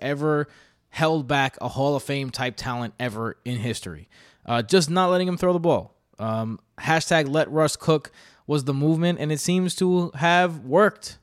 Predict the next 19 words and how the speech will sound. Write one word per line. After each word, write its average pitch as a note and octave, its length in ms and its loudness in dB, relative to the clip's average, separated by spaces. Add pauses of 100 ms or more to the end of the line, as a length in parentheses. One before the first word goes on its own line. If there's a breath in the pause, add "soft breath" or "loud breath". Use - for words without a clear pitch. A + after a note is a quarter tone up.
(140)
Um, C3+ 460 0 (920 soft breath)
they D#3+ 240 0
replaced E3 580 2
Brian F3 280 2
Schottenheimer E3+ 600 2
with D3+ 140 0
Shane E3 340 0
Waldron. D#3 420 2
Shane D3+ 260 -4
Waldron D3+ 540 -2 (200)
was C#3+ 540 0 (100)
the C3+ 640 -2
quarterback F3+ 560 6
coach, C3+ 420 0 (420 soft breath)
um, B2 380 -2 (100)
for D3+ 360 0
L C#3 180 0
A. A2+ 180 -2 (280)
So, C#3 520 2